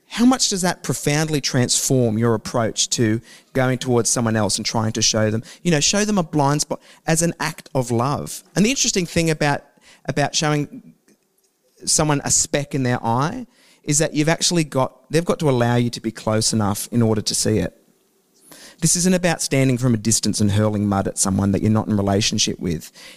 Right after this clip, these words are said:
This is actually being in the kind of relationship with someone where you're close enough to, to get up and to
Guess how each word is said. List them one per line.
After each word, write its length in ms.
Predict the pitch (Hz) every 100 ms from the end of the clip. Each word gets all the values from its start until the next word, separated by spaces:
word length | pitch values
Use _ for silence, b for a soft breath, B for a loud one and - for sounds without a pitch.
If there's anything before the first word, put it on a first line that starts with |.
| -
This 160 | 165
is 100 | 196
actually 380 | 180 160 - 135
being 500 | 127 127 131 131 135
in 140 | 120 117
the 80 |
kind 280 | 113 - 117
of 120 | 113
relationship 560 | 110 104 107 - 110 117
with 120 | 101
someone 300 | - 107 107
where 80 | 110
you're 100 | 110
close 460 | - - 120 127 123
enough 300 | 104 110 - B B -
to, 240 | 120 113
to 220 | - -
get 240 | 107 123 127
up 220 | 110 -
and 200 | 113 110
to 240 | - 113